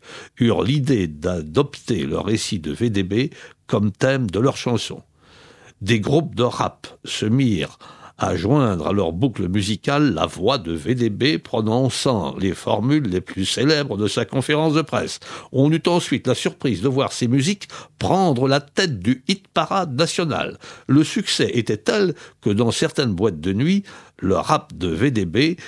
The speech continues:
était rediffusé toutes les dix minutes. Les jeunes du pays entier dansaient au rythme des phrases d'un homme qui mettait en scène son propre drame.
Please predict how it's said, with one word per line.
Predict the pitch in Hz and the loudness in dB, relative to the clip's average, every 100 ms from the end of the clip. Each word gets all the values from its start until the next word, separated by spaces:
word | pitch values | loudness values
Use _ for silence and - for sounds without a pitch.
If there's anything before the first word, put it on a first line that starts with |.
| - - | -16 -4
était | 113 104 95 | -4 -2 -4
rediffusé | 82 131 135 - 113 98 135 135 _ | 0 0 0 0 -2 0 0 -2 _
toutes | - 170 - - - - _ - | -2 -2 -4 -16 -16 -20 _ 0
les | 120 | 0
dix | 85 127 | 2 0
minutes. | 123 92 - - - - - - - - - - | 0 -2 -4 -12 -18 -18 -20 -20 -20 -20 -18 -4
Les | 98 101 95 90 | 0 2 0 0
jeunes | 123 135 127 120 | 2 2 2 0
du | 90 101 | -2 -4
pays | 98 107 101 | -2 -2 0
entier | 104 104 - 104 117 | 2 0 0 -2 -2
dansaient | 92 101 117 - 98 123 - | 0 0 0 0 0 0 -2
au | - 92 | 0 0
rythme | 87 113 98 | 0 -4 -4
des | 90 | -4
phrases | 90 95 110 110 82 | -2 -2 0 0 0
d'un | 87 90 | -2 2
homme | 98 113 120 - - - - | 2 2 0 -2 -18 -20 -12
qui | - 90 | -6 -2
mettait | 98 98 101 87 | -2 0 -4 -2
en | 92 | -2
scène | - 104 98 | 0 -2 -2
son | - 82 | -4 -6
propre | 78 - - - 82 | -6 -4 -4 -2 -4
drame. | 71 71 - - | -2 -4 -6 -14